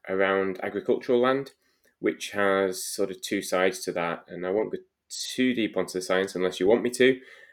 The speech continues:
but, um, there's a chemical reaction with the, the, the rock, which releases, um, minerals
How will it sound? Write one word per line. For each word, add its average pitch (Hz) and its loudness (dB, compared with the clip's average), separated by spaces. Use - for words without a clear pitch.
but, - 2
um, 92 2
there's 92 -4
a 104 -6
chemical 120 4
reaction 98 2
with 92 -4
the, 90 0
the, 87 -2
the 90 -2
rock, 104 2
which - -10
releases, 104 0
um, 87 0
minerals 123 2